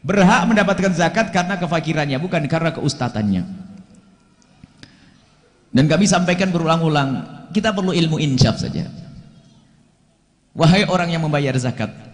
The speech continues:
salurkan zakatmu kepada yang berhak. Jangan salah Anda menyalurkan zakat. Ada tiga penjahat dalam zakat. Yang pertama adalah orang yang kaya, orang yang kaya tidak mau mengeluarkan zakat adalah penjahat dalam zakat,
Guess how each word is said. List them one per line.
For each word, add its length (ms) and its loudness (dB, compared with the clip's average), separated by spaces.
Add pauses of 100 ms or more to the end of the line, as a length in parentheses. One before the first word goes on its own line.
salurkan 480 0
zakatmu 400 -4
kepada 320 -2
yang 160 0
berhak. 320 -4 (1080)
Jangan 240 0
salah 240 2
Anda 160 0
menyalurkan 480 0
zakat. 240 0
Ada 240 0
tiga 160 0
penjahat 480 0
dalam 240 -2
zakat. 320 -4 (1200)
Yang 240 2
pertama 340 2
adalah 320 2
orang 300 2
yang 160 0
kaya, 400 0
orang 320 4
yang 160 2
kaya 320 -2
tidak 240 -2
mau 80 -4
mengeluarkan 480 -2
zakat 340 -2
adalah 300 -2
penjahat 420 0
dalam 220 -2
zakat, 260 -4